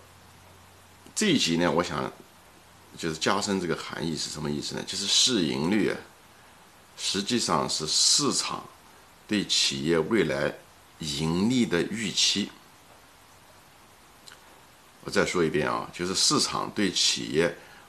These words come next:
未来盈利的预期，它讲的是这个。这里面的两个关键词，一个是市场，第二个是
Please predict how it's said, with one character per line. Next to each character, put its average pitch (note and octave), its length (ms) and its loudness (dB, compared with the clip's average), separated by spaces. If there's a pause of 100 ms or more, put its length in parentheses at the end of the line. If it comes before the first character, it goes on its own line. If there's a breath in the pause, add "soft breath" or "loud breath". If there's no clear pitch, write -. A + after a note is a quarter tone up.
未 A#2 260 6
来 C#2+ 260 0
盈 D2 440 -4
利 F#2 140 -2
的 - 240 -4
预 D#2 160 -6
期， - 300 -4 (180)
它 - 100 -14
讲 G1+ 220 -8
的 - 40 -10
是 C#2 120 -10
这 E2 180 -4
个。 - 160 -12 (720 loud breath)
这 C3 80 -2
里 C#3 60 6
面 C3 100 10
的 C3+ 80 8
两 E2+ 220 6
个 E2+ 40 4
关 G#2 220 4
键 F#2+ 140 2
词， - 340 -4
一 B2 160 4
个 A2+ 120 6
是 G#2 240 0 (340)
市 - 260 6
场， - 260 0 (960)
第 G#2 120 8
二 G2 120 10
个 D#2 140 0
是 - 240 0